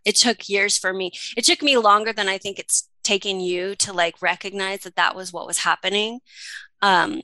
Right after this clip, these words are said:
that in my love and my energy and my focus of my child, on my child and in our family, not just so much her, but, like, our family was, like, s-, is sacred to me.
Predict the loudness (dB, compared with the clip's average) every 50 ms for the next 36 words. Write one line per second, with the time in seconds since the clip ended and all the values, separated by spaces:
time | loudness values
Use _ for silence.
0 | -4 -2 0 0 2 2 0 -2 -2 0 0 0 0 0 -2 -2 -4 -6 -8 -2
1 | 2 4 4 4 2 0 -6 -6 -4 -4 -4 -4 -4 -6 -6 -6 -6 -6 -4 -4
2 | -4 -6 -6 -6 -4 -4 -4 -4 -2 -2 -2 -2 -2 -2 -4 -4 -4 0 0 0
3 | 2 2 2 2 2 0 -2 -2 -4 -4 -6 -2 -2 0 0 2 2 2 0 0
4 | -2 -2 -4 -6 -8 -4 -2 0 2 2 2 2 0 -2 0 0 0 0 0 -2
5 | -2 -4 -4 -4 -4 -2 -2 -2 -2 -2 0 -2 0 2 2 2 2 0 -4 -8
6 | -10 -8 -4 -2 0 0 -2 -4 _ _ _ -12 -6 -2 0 0 2 0 0 -2
7 | -6 -6 -6 -6 -4 -2 0 0 0 -2 -4 -6 -6 -6 -6 -8 -8 -8 -8 -8
8 | -2 -2 0 0 0 -4 -6 -6 -2 0 2 2 0 -2 -4 -2 0 0 2 2
9 | 2 0 2 0 0 0 2 2 0 0 0 -2 -6 -8 -8